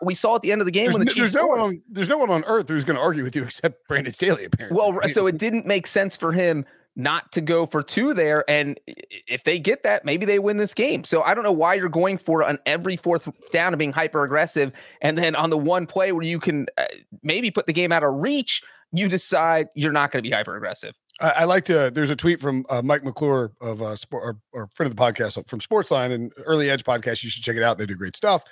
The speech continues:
Speaker 2: Uh, but, uh, McClure tweeted, he's like, "Everyone in the world thinks Brandon Staley's an idiot right now." The, uh, he's like, "The old people are mad because, <laughs> you know, he's going for it on fourth down.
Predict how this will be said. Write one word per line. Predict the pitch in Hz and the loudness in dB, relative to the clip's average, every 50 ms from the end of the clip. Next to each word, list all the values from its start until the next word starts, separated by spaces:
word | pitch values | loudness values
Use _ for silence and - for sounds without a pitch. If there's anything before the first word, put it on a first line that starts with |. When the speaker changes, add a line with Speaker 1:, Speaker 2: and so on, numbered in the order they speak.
| - - - - - | -20 -20 -14 -6 -2
Speaker 2:
Uh, | 135 127 120 123 | 0 0 0 0
but, | 131 135 131 123 - - | 0 -2 -2 -2 -2 -2
uh, | 139 120 | -4 -2
McClure | 113 123 127 - - 175 170 156 156 | -2 -4 -4 -2 2 2 2 2 2
tweeted, | 127 - 156 147 135 | 0 -2 -2 0 0
he's | 131 127 | 0 -2
like, | 139 123 113 _ - | -4 -4 -4 _ -2
"Everyone | 151 165 180 220 214 202 | 0 0 2 2 0 2
in | 185 | 2
the | 180 | 2
world | 156 156 160 151 139 - | 2 4 2 2 2 0
thinks | 156 139 117 | -4 -4 -4
Brandon | 117 117 139 143 151 147 135 | -4 -2 2 2 2 2 0
Staley's | - - 147 139 131 135 120 | -2 -2 -2 0 0 0 -2
an | 120 120 - - | -2 -6 -6 -6
idiot | 143 143 143 139 123 113 - | -2 0 2 2 0 0 -2
right | 120 113 101 110 | -4 -6 -6 -6
now." | 107 107 107 101 98 98 - - - - - _ - | -6 -6 -4 -4 -6 -8 -10 -16 -20 -20 -20 _ -10
The, | 131 143 143 139 135 135 | -4 -2 0 2 2 2
uh, | 131 127 123 135 147 | 2 2 2 2 0
he's | 147 135 - | 0 2 2
like, | 151 139 - | 0 0 0
"The | - 139 | -2 -2
old | 139 165 185 190 190 | 0 2 0 0 0
people | 185 180 160 170 160 | 0 0 2 2 2
are | 143 139 | 2 2
mad | 139 143 143 147 147 143 139 147 143 143 - - | 2 2 2 4 4 2 0 -2 -4 -10 -10 -6
because, | 156 139 - - 170 139 139 135 123 143 - 135 | -6 -4 -2 0 0 0 -2 -2 -8 -10 -12 -8
<laughs> | 113 - | -2 0
you | 170 143 | 0 2
know, | 143 | 2
he's | 135 127 117 | 0 -2 -2
going | - 151 147 147 139 | 0 0 2 2 2
for | 131 143 139 | 2 0 0
it | 131 | 0
on | 131 123 - | 0 -4 -2
fourth | - 143 127 - | -4 -4 -4 -2
down. | - 143 139 131 131 123 113 104 | 0 0 2 2 2 0 0 -2